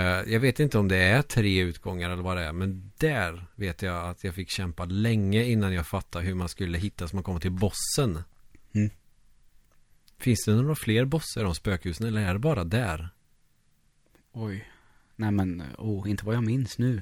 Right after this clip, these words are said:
Speaker 2: Men det var ju länge sedan jag spelade detta nu igen, får jag ju säga.
Speaker 1: Mm. Då man ska möta Big Boo, för att jag vet att jag brukar alltid tänka att, ja, man måste ha fjäder
Speaker 2: Är det när man
Speaker 1: för att
Speaker 2: kastar
Speaker 1: flyga upp
Speaker 2: blåa block på honom?
Speaker 1: Ja, precis.
Speaker 2: Ja.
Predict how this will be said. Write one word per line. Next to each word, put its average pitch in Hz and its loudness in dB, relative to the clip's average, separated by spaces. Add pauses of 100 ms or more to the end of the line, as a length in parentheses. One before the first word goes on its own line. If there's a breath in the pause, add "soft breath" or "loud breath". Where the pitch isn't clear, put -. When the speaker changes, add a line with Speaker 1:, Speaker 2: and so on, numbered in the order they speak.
Speaker 2:
Men 117 0
det 113 4
var 113 2
ju 110 -2
länge 107 0
sedan - -6
jag 110 -4
spelade 107 0
detta 107 -4
nu 104 4
igen, 104 2
får 113 0
jag 104 0
ju 104 0
säga. 98 0
Speaker 1:
Mm. 110 8 (640 soft breath)
Då 113 2
man 104 6
ska 110 0
möta 107 6
Big 98 2
Boo, 113 6
för 104 2
att 104 6
jag 117 8
vet 113 8
att 110 4
jag 110 8
brukar 113 4
alltid 113 2
tänka 98 4
att, 92 -2
ja, 104 0
man 107 4
måste 107 0
ha 90 0
fjäder 92 2
Speaker 2:
Är 120 8
det 117 10
när 113 10
man 104 8
Speaker 1:
för 117 8
att 107 8
Speaker 2:
kastar 98 4
Speaker 1:
flyga 95 6
upp 98 8
Speaker 2:
blåa 95 10
block 101 4
på 90 -2
honom? 78 -2 (600)
Speaker 1:
Ja, 95 4
precis. 90 0
Speaker 2:
Ja. 95 2